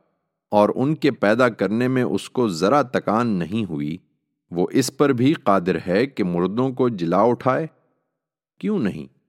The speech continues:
یقیناً وہ ہر چیز پر قدرت رکھتا ہے۔ لوگو،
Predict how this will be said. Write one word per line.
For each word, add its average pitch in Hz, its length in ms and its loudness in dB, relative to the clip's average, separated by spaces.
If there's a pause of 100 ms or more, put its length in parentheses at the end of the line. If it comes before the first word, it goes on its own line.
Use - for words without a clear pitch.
(560)
یقیناً 90 640 -4
وہ 95 120 0 (100)
ہر 87 120 -2
چیز - 400 -4
پر 98 100 -2
قدرت - 480 -8
رکھتا 92 400 -6
ہے۔ - 60 -6 (1700)
لوگو، 104 520 2